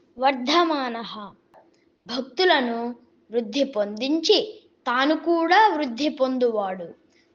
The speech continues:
వివిక్తః, సర్వ విలక్షణుడు. శృతి సాగరః, వేద సముద్రుడు. విష్ణువు ధర్మాన్ని తన జీవన విధిగా అంగీకరించినవాడు. అమృత సమానమైన కరుణను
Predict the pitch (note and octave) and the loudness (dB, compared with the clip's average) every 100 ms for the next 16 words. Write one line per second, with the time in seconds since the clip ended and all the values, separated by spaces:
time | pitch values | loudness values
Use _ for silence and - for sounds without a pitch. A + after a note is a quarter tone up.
0 | - C4+ E4 G4 - - B3 G#3+ G3+ F#3+ | 0 2 4 2 2 0 0 0 -6 -10
1 | - _ _ - C#4+ D4+ F4 E4+ A#3 C#4 | -18 _ _ -2 2 4 6 4 4 4
2 | G4 - F4+ D4+ A#3+ G3+ F3+ - _ _ | 4 2 2 2 2 -4 -14 -20 _ _
3 | _ _ - F4 F#4 A4 F4 D4 C4+ A#3+ | _ _ -4 0 4 4 6 4 4 2
4 | A3 A3 F3+ - - _ _ _ G#3+ C#4 | -2 -4 -6 -6 -12 _ _ _ 2 4
5 | D#4 D4+ C#4+ C#4 G4 C#4+ C4 A#3 C3 A2+ | 4 2 0 0 0 2 2 2 -2 -14
6 | _ _ _ _ _ _ G#3+ C#4 - F#4+ | _ _ _ _ _ _ -8 -6 -2 0
7 | D4 A#3+ A#3+ A#3+ - G3 B3+ B3 C4 C#4+ | 4 6 6 2 -8 -4 -2 0 0 0
8 | F#4 F#4+ - - _ - A#3 A3+ B3+ D#4 | 2 -2 -4 -12 _ -8 -6 -4 0 2
9 | D#4+ C#4 A#3 A3+ G#3+ B3+ E4 B3 A#3 B3 | 4 2 0 -4 0 2 2 0 -2 -2
10 | C#4 C4+ C#4+ C#4+ F#4 F#4+ A#3 C#3 - - | 0 0 0 0 2 2 2 2 -4 -16
11 | _ _ _ _ - C4+ D#4 D4 C4+ B3 | _ _ _ _ -4 2 2 2 0 0
12 | B3+ D#4 F#4 F4 D4+ C4+ B3+ C4+ D#4+ C#4+ | 0 0 0 2 2 0 -2 -2 0 0
13 | A#3 | -2